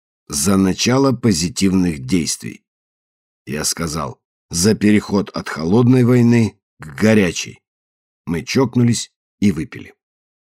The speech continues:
Хаш-Хаш закупорил бутылку и спрятал в чемодан. «Это очень дорогой старинный коньяк. Следующий глоток из этой бутылки сделаем на берегу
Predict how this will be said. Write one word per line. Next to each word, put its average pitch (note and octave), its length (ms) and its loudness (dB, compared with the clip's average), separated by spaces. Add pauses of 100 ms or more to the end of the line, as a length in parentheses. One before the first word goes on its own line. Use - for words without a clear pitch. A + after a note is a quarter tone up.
(400)
Хаш-Хаш A2+ 500 2
закупорил F#2 580 0
бутылку C3 680 0
и G#2+ 120 4
спрятал E2 560 -2
в - 60 -12
чемодан. C#2+ 580 -6 (460)
«Это E2+ 260 -4
очень G2+ 540 0
дорогой E2+ 440 0
старинный F#2 500 0
коньяк. E2+ 560 -6 (240)
Следующий G2+ 680 2
глоток F2+ 560 -2
из F2 180 -2
этой D#2+ 220 -4
бутылки C#2+ 640 -10 (280)
сделаем A2+ 720 4
на G2+ 100 4
берегу E2+ 640 -2